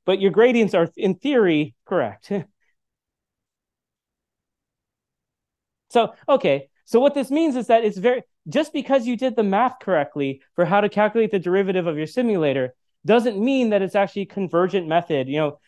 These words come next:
like, when you write down a simulation process, you have to prove, does this actually converge, you know, when delta T goes to zero? Is this matching the true property in nature that I'm trying to match? And, you know, when, when you're, when you're doing this adjoint process,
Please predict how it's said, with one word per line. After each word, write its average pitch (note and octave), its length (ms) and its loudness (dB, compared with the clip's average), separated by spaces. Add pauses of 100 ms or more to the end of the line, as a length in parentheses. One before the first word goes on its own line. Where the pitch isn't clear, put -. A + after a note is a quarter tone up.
(120)
like, D#3 260 -2 (200)
when G#3 320 2
you A#3 80 4
write C4+ 180 4
down C4 180 4
a A3+ 60 2
simulation A3+ 640 -2
process, D3 440 -2
you F#3+ 120 -2
have G#3+ 160 0
to G#3 100 -6
prove, B3+ 380 -2
does G3 180 -2
this G3+ 140 -6
actually G3 260 -2
converge, F#3+ 640 2
you F3 80 -4
know, E3+ 120 0
when E3+ 120 -2
delta F#3 260 0
T F#3 180 -12
goes E3+ 240 -4
to D#3 80 -12
zero? F#3 360 0 (240)
Is G3 140 2
this G#3 160 -2
matching A3+ 480 2
the F#3+ 80 -2
true G#3+ 200 -6
property G3 540 0
in D#3 100 -2
nature F#3+ 300 -2
that D3+ 160 0
I'm D3 100 -2
trying D3+ 300 -6
to C#3 60 -8
match? C#3+ 440 -4 (720)
And, G3+ 360 2 (1160)
you G3 140 2
know, E3+ 160 2
when, G3+ 300 2
when A3+ 140 4
you're, A3+ 160 2
when G#3+ 200 -2
you're G#3+ 420 0 (180)
doing C4+ 320 0
this G#3+ 140 -2
adjoint C4 400 -2
process, F3 480 0